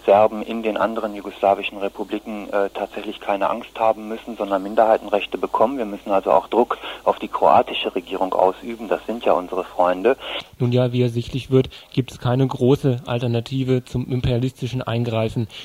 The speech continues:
Speaker 2: Die Friedensbewegung bekennt dann auch, dass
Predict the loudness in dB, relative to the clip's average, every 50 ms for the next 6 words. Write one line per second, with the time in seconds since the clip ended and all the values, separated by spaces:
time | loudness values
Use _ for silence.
0 | -4 -4 -2 -2 0 2 2 2 2 0 -2 0 2 2 4 4 2 2 2 0
1 | 0 0 0 0 0 0 0 0 2 4 4 4 2 0 -6 -20 -20 -20 -20 -18
2 | -8 -2 -2 -2 -2 -4 -10 _